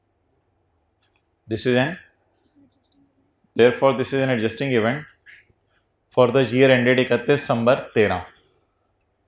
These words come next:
Therefore, this is an adjusting event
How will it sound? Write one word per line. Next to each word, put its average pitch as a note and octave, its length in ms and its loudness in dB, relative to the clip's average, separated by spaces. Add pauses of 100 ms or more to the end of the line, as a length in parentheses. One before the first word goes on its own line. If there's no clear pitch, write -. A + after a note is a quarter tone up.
(2750)
Therefore, A#2 600 2
this A#2+ 120 -6
is B2+ 140 -4
an B2 60 -2
adjusting A2+ 480 -4
event B2 260 -4